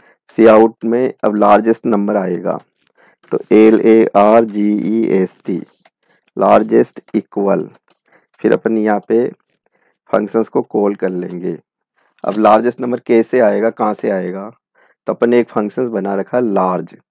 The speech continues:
तो लार्ज फंक्शंस है ना, अपने आप कैलकुलेट करके एक रिजल्ट को या प्रिंटिंग में डाल देगा। तो एल ए आर जी ई, लार्ज, या डायरेक्ट मैंने कॉल कर लिया, कॉल करके मैंने लाइन चेंज कर दी यहाँ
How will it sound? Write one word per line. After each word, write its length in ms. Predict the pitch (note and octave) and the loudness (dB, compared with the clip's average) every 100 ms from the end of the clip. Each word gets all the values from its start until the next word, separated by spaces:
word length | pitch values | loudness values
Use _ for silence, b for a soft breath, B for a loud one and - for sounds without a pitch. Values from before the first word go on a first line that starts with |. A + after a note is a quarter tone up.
| _ _ _ _ - | _ _ _ _ -8
तो 60 | - | -2
लार्ज 340 | G#2 G#2 A2+ | 4 6 4
फंक्शंस 380 | A2+ A2+ A#2 A#2+ | 0 -4 -4 -4
है 60 | A#2 | -4
ना, 120 | D3+ | -4
अपने 220 | A#2+ A2 | -6 -2
आप 220 | A2+ A#2 - | 0 0 0
कैलकुलेट 400 | A2 G2+ A2+ G#2 | -2 -2 -4 -4
करके 420 | A2+ F#2+ A#2 B2+ D3 _ _ _ - | -4 -4 -4 -4 -6 _ _ _ -4
एक 160 | A2 G#2+ | -2 0
रिजल्ट 340 | A2 G#2+ G#2+ | 0 0 -2
को 100 | - | -2
या 80 | B2 | -4
प्रिंटिंग 400 | - G#2+ G2 G#2 | -2 -4 -2 -4
में 100 | G#2+ | 0
डाल 220 | F#2 F2 | 0 -2
देगा। 320 | F2+ F2+ F#2 - _ b b - | -4 -8 -10 -16 _ b b -4
तो 140 | G2+ - - | 0 0 4
एल 220 | G#2+ A2 | 4 6
ए 80 | A#2 | 6
आर 200 | G#2 G#2+ | 6 4
जी 240 | G#2 - G#2+ C#2 | 0 -4 -4 -2
ई, 120 | A#2+ | -2
लार्ज, 440 | A#2+ F#2+ F#2+ G#2+ A#2 | 0 2 2 0 0
या 200 | A2 G#2+ _ _ _ _ _ F#2+ | -2 -2 _ _ _ _ _ -12
डायरेक्ट 440 | G2+ G2+ G#2 A2 | -2 0 0 -4
मैंने 180 | A2+ A2 | -8 -8
कॉल 300 | - G2 F#2+ | -6 -6 -6
कर 120 | F#2+ | -8
लिया, 320 | F#2 F2 F#2+ - _ _ _ _ _ _ | -12 -12 -16 -18 _ _ _ _ _ _
कॉल 160 | - A2 | 2 4
करके 260 | A2+ A2 A2 | 4 2 0
मैंने 180 | G#2+ | 2
लाइन 260 | G#2+ F#2+ F#2+ | 2 2 0
चेंज 280 | F#2+ F#2 F#2+ | -2 -4 -4
कर 100 | F#2+ | -8
दी 160 | - | -8
यहाँ 120 | G2 | -12